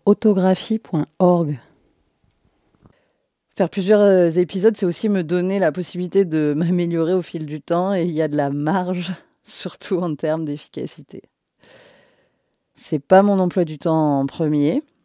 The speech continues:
mais j'espère pouvoir sortir un épisode par trimestre, sachant que je travaille également à la version accessible, euh, au moins pour que les personnes qui interviennent, euh, dans ces épisodes puissent avo-,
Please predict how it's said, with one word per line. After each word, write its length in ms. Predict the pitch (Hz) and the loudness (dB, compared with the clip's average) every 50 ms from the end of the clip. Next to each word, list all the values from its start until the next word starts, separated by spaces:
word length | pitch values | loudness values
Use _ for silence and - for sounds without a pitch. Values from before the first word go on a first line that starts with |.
| _ - | _ -6
mais 180 | 165 175 175 | -2 0 0
j'espère 380 | 160 165 185 180 - - 226 220 | 2 2 0 0 0 0 -2 -2
pouvoir 300 | - 196 175 180 175 - | -2 -4 -4 -4 -4 -4
sortir 340 | - 185 175 - - 202 185 | -4 -8 -8 -6 -4 -2 -2
un 140 | 180 170 170 | -2 -2 -2
épisode 420 | 165 151 - 190 160 185 185 165 | -4 -6 -6 -6 -4 -4 -4 -2
par 160 | - 160 147 | -4 -6 -6
trimestre, 760 | - - - 156 147 143 156 202 240 - - - - - - _ _ _ _ _ _ _ _ _ | -8 -8 -6 -4 -2 0 0 0 -2 -4 -8 -18 -20 -20 -20 _ _ _ _ _ _ _ _ _
sachant 400 | - - 190 170 165 - 202 214 | -6 -2 -2 -2 0 0 -2 -2
que 140 | 196 - 185 | -2 -4 -6
je 100 | 165 170 | -8 -8
travaille 420 | 156 - - 160 160 175 185 180 | -6 -4 -2 0 2 2 2 0
également 520 | 170 156 156 160 156 156 165 175 185 202 196 | 0 0 2 2 2 2 2 0 -2 0 0
à 80 | 175 | 0
la 100 | 156 147 | 0 0
version 400 | 143 151 156 - - - 202 202 _ - | -2 -2 -4 -6 -6 -6 -6 -6 _ -6
accessible, 760 | - 175 165 - - 185 175 - - - 170 151 143 147 - _ _ _ _ _ _ _ _ _ _ _ _ - | -8 -8 -8 -8 -8 -10 -10 -10 -12 -14 -12 -10 -10 -12 -12 _ _ _ _ _ _ _ _ _ _ _ _ -10
euh, 360 | - 156 147 143 143 131 123 - - 139 - - - - - - - - | -8 -6 -4 -4 -6 -6 -8 -10 -12 -14 -14 -14 -16 -16 -16 -12 -4 -2
au 140 | 180 180 180 | 0 0 0
moins 300 | 185 185 196 208 220 220 | 0 0 0 0 0 -2
pour 180 | - - 175 | -4 -6 -10
que 100 | - 185 | -6 -4
les 100 | 160 160 | -4 -2
personnes 560 | - - 156 151 - - 202 196 196 196 185 - | -2 -2 -4 -4 -4 -4 -4 -4 -4 -4 -6 -8
qui 380 | - - - 160 151 151 147 | -10 -12 -12 -10 -6 -4 -4
interviennent, 720 | 156 165 170 - 190 175 170 160 160 170 175 180 180 165 147 | -4 -4 -2 -2 -2 0 0 -2 -2 -2 -2 -2 -2 -2 -4
euh, 380 | 143 135 131 131 131 135 135 131 | -4 -4 -4 -4 -4 -4 -6 -8
dans 400 | 131 - - 143 135 170 175 185 | -10 -16 -16 -8 -4 -4 -4 -4
ces 240 | 175 - 175 156 160 | -4 -8 -10 -8 -8
épisodes 400 | 147 - - 165 156 202 202 175 | -8 -8 -8 -6 -4 -4 -4 -4
puissent 260 | - - 165 - - | -8 -14 -10 -4 -2
avo-, 380 | 156 156 156 156 165 180 175 | 0 0 0 0 0 -2 -2